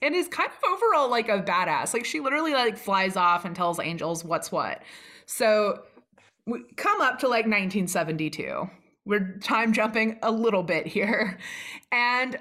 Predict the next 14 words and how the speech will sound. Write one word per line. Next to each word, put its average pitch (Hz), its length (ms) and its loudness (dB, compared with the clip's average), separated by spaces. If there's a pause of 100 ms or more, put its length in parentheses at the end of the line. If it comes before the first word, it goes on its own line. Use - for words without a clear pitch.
Lily 247 560 2
Rivlin 185 540 0
published 214 460 0
an 226 80 2
article 190 480 0
on 180 200 0
Lilith 165 400 0
in 202 180 2
the 185 80 2
feminine, 202 640 0
the 196 140 0
feminist 226 460 0
magazine 175 800 0
Ms, 180 640 -2